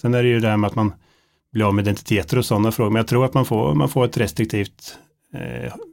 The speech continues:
hållningssätt till att lämna ifrån sig information kring sig själv. Det tror jag är en grund, grundgrej, liksom,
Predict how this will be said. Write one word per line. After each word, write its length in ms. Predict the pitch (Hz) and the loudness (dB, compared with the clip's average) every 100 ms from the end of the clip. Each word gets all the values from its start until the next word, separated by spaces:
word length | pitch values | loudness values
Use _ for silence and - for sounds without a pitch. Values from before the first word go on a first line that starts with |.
| _ _ | _ _
hållningssätt 480 | 127 98 90 123 113 | -2 -2 -2 -2 -2
till 220 | - 104 | 0 0
att 80 | 104 | 2
lämna 180 | 107 104 | 2 0
ifrån 240 | - 101 | 0 -6
sig 120 | - | -4
information 480 | 101 110 101 117 135 | -2 0 0 2 2
kring 200 | 117 110 | 2 -2
sig 80 | 98 | -4
själv. 180 | - 107 | -6 -4
Det 80 | 117 | -2
tror 160 | 110 | -2
jag 100 | 110 | -4
är 40 | 120 | -6
en 160 | 110 104 | -6 -2
grund, 380 | 107 101 92 - | 0 0 0 -4
grundgrej, 400 | 117 110 98 113 | 0 0 2 -2
liksom, 340 | 104 101 104 | -4 -6 -8